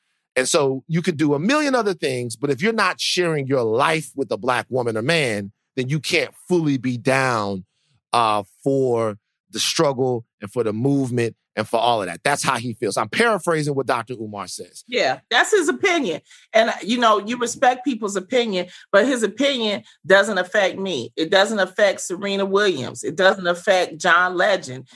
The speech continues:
Speaker 2: It, you know, it, you know, how you're down for your community is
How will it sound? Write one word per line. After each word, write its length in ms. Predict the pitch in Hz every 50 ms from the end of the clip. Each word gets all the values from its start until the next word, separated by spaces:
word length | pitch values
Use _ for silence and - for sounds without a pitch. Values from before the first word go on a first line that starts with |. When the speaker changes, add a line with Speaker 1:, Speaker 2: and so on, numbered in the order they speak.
| - _ -
Speaker 2:
It, 320 | 175 180 175 175 226 -
you 200 | 196 190 196 240
know, 340 | 220 214 202 202 196 202 - - - _ _ _ _ -
it, 260 | 226 254 254 220 - _ _ _ _
you 160 | 185 202 226 226
know, 300 | 226 208 202 190 185 -
how 260 | - - 247 262 294 294
you're 180 | 254 285 269
down 360 | 233 214 240 233 233 233 233
for 80 | 233 233
your 140 | 220 208 208
community 680 | 214 - 190 196 233 262 277 269 247 190 190 185 180 - -
is 420 | 175 175 175 175 170 170 180 180